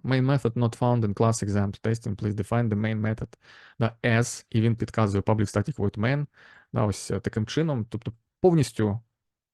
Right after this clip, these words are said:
G V M-ка нам підказує, що зробити, да, і як вийти з цієї ситуації. Підписуйся на канал,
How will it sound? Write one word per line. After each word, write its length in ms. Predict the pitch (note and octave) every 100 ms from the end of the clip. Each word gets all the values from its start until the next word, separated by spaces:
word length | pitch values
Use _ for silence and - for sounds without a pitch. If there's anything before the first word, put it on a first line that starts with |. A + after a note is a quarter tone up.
| -
G 240 | B2 B2
V 240 | A#2+ A#2 D3+
M-ка 200 | C#3 G2+
нам 300 | A2+ A#2+ A2+ _ _ _ _ _ _ _ _ _ _ _ _ -
підказує, 600 | A2+ - C3+ A2 C3 B2 _ _ -
що 180 | -
зробити, 540 | B2 A2+ G#2+ A2+ - - _ _ -
да, 180 | - - - -
і 80 |
як 200 | G#2+ A#2
вийти 300 | G#2+ A2+ A2
з 80 | G#2+
цієї 180 | - G2+
ситуації. 580 | - A2+ F#2+ F#2+ - - _ _ _ - _ _
Підписуйся 500 | - A#2+ C#3 A#2+ G#2+
на 100 | A2
канал, 340 | G2+ A2+ B2+